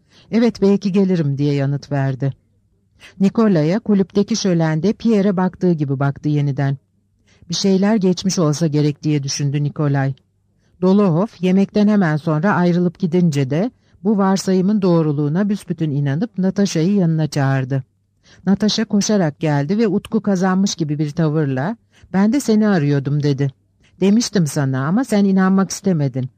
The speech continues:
Al işte, Sonya'ya evlenme önerdi seninki." Bu süre içinde Nikolay Sonya ile pek az ilgilenmişti gerçi ama bunu işitince gene de içinde bir şey kırılır gibi oldu.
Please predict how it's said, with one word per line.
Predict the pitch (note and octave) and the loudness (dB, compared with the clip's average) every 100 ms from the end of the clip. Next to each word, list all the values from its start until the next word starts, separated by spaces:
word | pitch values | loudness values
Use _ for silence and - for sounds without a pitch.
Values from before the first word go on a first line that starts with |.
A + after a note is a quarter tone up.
| _ _ - | _ _ -6
Al | G3+ G#3 | -2 0
işte, | D3+ - C#3 C#3+ | -2 -4 -6 -6
Sonya'ya | - F#3 F3+ D#3 F#3 | -2 0 2 0 0
evlenme | G#3+ G3+ G3+ G3+ G3+ | 0 0 2 2 2
önerdi | F#3+ D3+ C#3 C#3 C3+ | 2 0 0 -2 -4
seninki." | - D3 C#3 C3+ D3 - _ _ _ _ _ _ _ _ _ _ _ - | -4 -2 -2 -4 -6 -8 _ _ _ _ _ _ _ _ _ _ _ -4
Bu | B3+ | -2
süre | C4+ G#3+ | 0 2
içinde | E3+ - E3 E3+ | 0 0 -2 0
Nikolay | F#3+ F#3 G#3 D#3+ D#3+ B3+ | 0 0 0 0 -2 -4
Sonya | - G#3 A3 F3+ | -2 0 2 2
ile | F3 A#3+ | 0 -2
pek | B3 A#3+ | -2 -2
az | E3 C#3+ | -2 -2
ilgilenmişti | C#3 C#3+ D#3 D3 C#3+ C#3+ - | -4 -2 -2 0 -2 -4 -4
gerçi | D3 D3 C#3 - F#3 B3 _ _ | -2 0 -2 -2 -4 -6 _ _
ama | F3 G3 | -2 0
bunu | G3 G#3 | 2 2
işitince | G3 - G3 A3 F#3+ E3 | 0 -2 -2 2 2 2
gene | G3+ A3 F#3+ D3 | 0 2 0 0
de | F#3 | -2
içinde | - F3 G3 F#3 | -2 -2 0 -2
bir | |
şey | - E3+ | 0 -2
kırılır | E3 D#3+ D3+ D#3 | 0 -2 -2 -2
gibi | C#3 C#3 C#3 | -4 -4 -4
oldu. | C#3 C3+ C3 C#3 | -4 -4 -4 -6